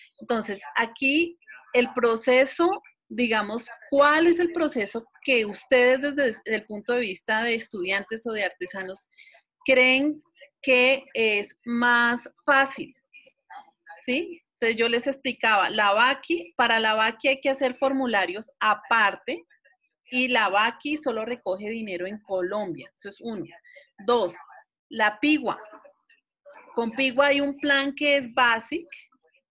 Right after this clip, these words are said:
o basic, que es, eh, solamente admite doscientas personas. El proceso de la Pigua, a mí personalmente que lo, lo he usado, me parece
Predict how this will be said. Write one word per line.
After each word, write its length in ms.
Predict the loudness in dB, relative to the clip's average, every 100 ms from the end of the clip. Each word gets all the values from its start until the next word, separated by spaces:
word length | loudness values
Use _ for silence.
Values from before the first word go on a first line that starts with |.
| _ _
o 140 | -10 -6
basic, 440 | -4 -4 -8 -16 -18 -20 _ -20 _ _ _
que 340 | -2 0 0 -2
es, 180 | -6 _ _
eh, 760 | -4 0 0 0 0 -2 -4 -8
solamente 640 | -6 0 2 2 -2 -2 -2
admite 420 | -2 -4 -4 -2
doscientas 600 | -2 -4 -4 -12 -10 -8
personas. 540 | -4 -4 -4 -4 -6 -10 -8
El 160 | -8
proceso 640 | -6 -6 -6 -6 -10 -8 -6
de 140 | -2
la 200 | -2 -4
Pigua, 460 | -6 -8 -6 -10 -8
a 160 | -6 -6
mí 280 | -6 -6 -6
personalmente 800 | -6 -8 -10 -10 -10 -14 -14 -10
que 120 | -8
lo, 380 | -6 -6 -6 -8 -8
lo 280 | -8 -8 -8
he 180 | -8 -8
usado, 460 | -10 -10 -6 -6 -8
me 120 | -10
parece 420 | -8 -6 -8 -12